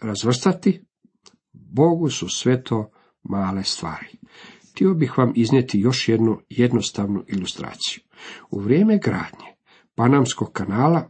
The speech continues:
nakon dva ili tri neuspjeha, kada je projekt konačno krenuo, radnici nisu imali niti jedan dan odmora.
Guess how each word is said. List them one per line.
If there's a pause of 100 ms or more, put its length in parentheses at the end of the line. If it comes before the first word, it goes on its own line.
nakon
dva
ili
tri
neuspjeha, (440)
kada
je
projekt
konačno
krenuo,
radnici
nisu
imali (320)
niti
jedan
dan
odmora.